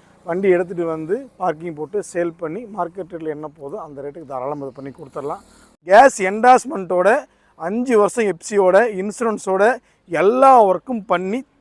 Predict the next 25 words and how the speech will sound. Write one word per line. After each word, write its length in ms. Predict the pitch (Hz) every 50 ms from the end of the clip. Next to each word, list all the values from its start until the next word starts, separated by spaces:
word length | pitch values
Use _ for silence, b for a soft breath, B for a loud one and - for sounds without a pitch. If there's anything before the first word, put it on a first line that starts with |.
| _ _
தெளிவான 760 | - 240 320 196 202 220 233 233 233 233 240 247 269 294 269
வண்டி 200 | 233 214 214 208
தேடிட்டு 240 | 202 196 190 190 170
இருக்கீங்களா? 500 | 180 170 165 175 170 165 175 180 175 170 b b b b b b _ -
யோசிக்கவே 680 | 160 175 214 233 - - 233 202 233 226 233 220 208
வேணாம், 320 | 196 196 233 254 - 175
இப்பவே 320 | 165 160 - - 185 214 226
சூர்யா 300 | - - 208 185 196 190
கார்ஸுக்கு 320 | 165 277 269 - - 170
வாங்க. 400 | 170 170 170 170 180 220 277 262 b b b b b _ - 170
Petrol 400 | - _ 247 240 254 240 214 208
with 80 | 185 196 156
gas 160 | 170 185 196 - -
tank-ஓட 320 | 202 180 175 170 185 185 165
இருக்கு. 340 | 160 156 147 196 262 269 - -
இந்த 420 | 175 175 214 247 254 240 247 233 - -
Sandro-க்கு 520 | 214 233 262 262 247 247 240 220 214 262
நம்ம 240 | 240 214 214 202 202
சூர்யா 300 | - - 226 233 233 226
கார்ஸ்ல 320 | 214 214 196 170 196 185 196
கோட் 180 | 196 190 185 196
பண்ற 180 | 190 180 180
பிரைஸ் 300 | 160 175 190 208 185 -
பார்த்தோம் 340 | - 185 175 170 175 170 160
அப்படின்னா, 240 | 170 170 190 233